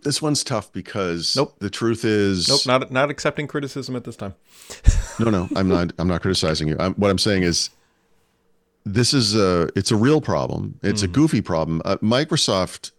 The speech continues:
Speaker 1: uh, you know, let me think about this. In Windows seven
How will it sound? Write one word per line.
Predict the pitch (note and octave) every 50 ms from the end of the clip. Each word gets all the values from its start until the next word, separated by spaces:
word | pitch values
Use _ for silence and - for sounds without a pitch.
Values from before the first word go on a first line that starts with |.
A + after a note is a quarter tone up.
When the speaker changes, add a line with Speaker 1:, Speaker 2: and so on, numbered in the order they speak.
| -
Speaker 1:
uh, | - - - - - - - D#2+ D2+ - - _ -
you | A#2 G#2
know, | F2 F2 E2 E2 D#2+ D2+ _ _ _ _ _ _ _ _ _ _ _ _ _ _ _ _ _ _ _ _ _ _ _ _ _ _ _ -
let |
me | -
think | F#2+ - F2+ -
about | F2+ E2 D#2 -
this. | D#2+ - -
In | F#2+ F#2 F#2+
Windows | A#2+ D3 E3+ E3 A#2 -
seven | - - - - - G#2 A2 G2+ F#2 D#2 D2+ D2